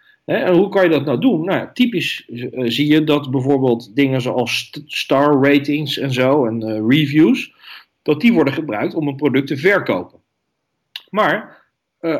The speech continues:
als ik dat product heb gekocht, dan is het misschien ook wel heel aardig dat als ik de bevestiging krijg, dat daar in plaats van alleen maar mijn factuuradres en zo en mijn leverdatum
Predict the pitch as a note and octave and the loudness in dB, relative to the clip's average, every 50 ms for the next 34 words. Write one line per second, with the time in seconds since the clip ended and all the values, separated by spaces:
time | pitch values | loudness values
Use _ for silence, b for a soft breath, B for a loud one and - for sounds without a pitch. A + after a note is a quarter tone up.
0 | - - F#3 G3 B3 C4 A#3 A#3+ F3+ - D#3+ D#3 D3 F#3+ A3 A#3 F#3 D3+ C#3 - | -4 -4 -4 -2 -2 -2 -2 -2 -4 -2 -4 -2 0 0 0 0 -4 -6 -6 -8
1 | C#3+ - - C#4+ - - C3+ - - - _ _ _ _ _ _ _ _ _ D3+ | -8 -2 2 2 2 2 0 -4 -10 -20 _ _ _ _ _ _ _ _ _ -2
2 | F3+ F#3 F3+ E3 - - - _ _ _ _ _ _ - A3+ A3+ - G#3 F3+ F3 | 0 0 0 0 -4 -10 -20 _ _ _ _ _ _ -4 -4 -2 -2 -4 -4 -6
3 | E3+ - - G3 - - G#3+ B3 A#3 - F#3 D3 C3 C#3 E3 - - C3 C3 A2+ | -4 -4 -4 -4 -2 0 0 0 2 2 2 2 4 4 2 2 2 0 0 0
4 | G2+ A2+ - - - F#3 F#3 F3 - - F#3 F3 E3+ E3 D#3 - D#3+ D3 C3 C3 | 0 -2 -4 -4 -4 -4 -4 -2 -2 -2 -2 -2 -2 -4 -8 -8 -8 -8 -8 -4
5 | - A#3+ D4 C#4+ - - E3 - B2+ B2 B2+ - - - A#2+ C#3+ - F3 D#3+ D#3+ | -2 0 0 0 0 -4 -4 -4 -4 -6 -6 -8 -8 -8 -8 -2 -2 -2 0 2
6 | E3 C3+ C3 - D#3 D3 D3+ D3+ C3+ C3+ - - B2 A#2+ C3 C3 C#3+ D#3 E3 D3 | 0 0 0 0 -2 -2 0 0 0 0 0 -2 -2 0 0 2 2 2 2 0
7 | C3 C3+ B2+ B2 - A#2 - - A#3 C#4 C4 G#3 C3+ A#2+ A2 A2+ A2 A2 - A2 | 0 -2 -2 -4 -6 -6 0 2 4 4 4 4 2 0 0 -2 -2 -4 -6 -8
8 | G#2+ A2 A#2+ B2 A#2+ A#2 A#2 A2+ A2+ A2+ A#2+ D3 F3+ G#3+ F3 E3+ C3+ A2+ B2 A#2 | -8 -8 -6 -4 -4 -4 -2 0 0 2 2 4 2 2 0 -2 -2 -2 -2 -4
9 | A2 G#2 - A2 B2+ G3 | -4 -6 -8 -8 -10 -10